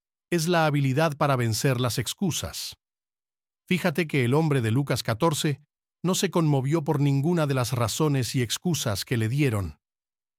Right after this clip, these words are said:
Pensó en una salida para cada circunstancia que le planteaban sus reacios invitados. Yo creo en una cosa. Si realmente quieres hacer algo, encuentras un camino. Si no quieres hacer algo,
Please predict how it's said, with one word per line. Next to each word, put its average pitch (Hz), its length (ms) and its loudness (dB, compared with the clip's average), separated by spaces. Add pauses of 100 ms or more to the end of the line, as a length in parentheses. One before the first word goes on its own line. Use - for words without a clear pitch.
(240)
Pensó 139 400 0
en 143 100 2
una 139 160 2
salida 131 440 0
para 117 180 0
cada 123 260 -2
circunstancia 131 920 -2 (240)
que 151 100 0
le 143 140 2
planteaban 139 640 0
sus 143 260 -2
reacios 135 600 0
invitados. 139 800 -2 (1000)
Yo 180 160 0
creo 151 320 2
en 131 80 0
una 123 220 0
cosa. 98 420 -6 (640)
Si 175 180 2
realmente 180 640 2
quieres 143 320 0
hacer 143 240 0
algo, 131 340 0 (300)
encuentras 151 720 2
un 135 120 2
camino. 113 540 -2 (380)
Si 190 140 0
no 208 160 2
quieres 160 300 0
hacer 151 240 0
algo, 151 360 2